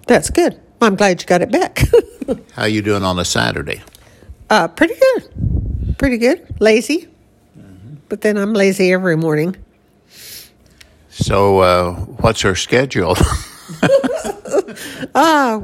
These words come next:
Speaker 1: well, to try to get up, um, get my jammies off and clothes on,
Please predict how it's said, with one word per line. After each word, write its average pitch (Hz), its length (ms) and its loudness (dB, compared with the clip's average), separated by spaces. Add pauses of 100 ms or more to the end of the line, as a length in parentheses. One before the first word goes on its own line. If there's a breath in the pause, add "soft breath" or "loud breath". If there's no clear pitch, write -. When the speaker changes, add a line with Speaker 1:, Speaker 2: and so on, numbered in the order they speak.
Speaker 1:
well, 226 220 4
to - 180 -2
try 233 260 0
to 269 80 -10
get 233 360 -2
up, 170 600 -4
um, 170 440 -4 (880 loud breath)
get 190 240 -2
my 185 140 0
jammies 208 440 2
off 180 240 2
and 165 140 -2
clothes 190 360 2 (120)
on, 160 500 0